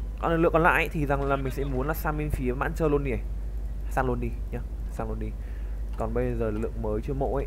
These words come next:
thì rằng là sẽ ở bên phía là North Sakhalin nhá. Mình sẽ có kế hoạch ở đấy.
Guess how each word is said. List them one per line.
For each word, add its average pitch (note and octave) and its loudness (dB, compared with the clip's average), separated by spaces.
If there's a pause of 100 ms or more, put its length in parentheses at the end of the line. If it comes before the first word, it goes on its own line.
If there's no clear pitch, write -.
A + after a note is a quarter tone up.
(120)
thì A2+ -2
rằng G#2+ -2
là G#2+ -2
sẽ - 0
ở C3+ 2
bên A#2+ -2
phía A2 -2
là B2 0
North A#2 0 (120)
Sakhalin C3 2
nhá. D3 2 (760)
Mình A#2+ 0
sẽ A2+ 2
có A#2 4
kế B2+ 0
hoạch B2 2
ở A2 0
đấy. A2+ 2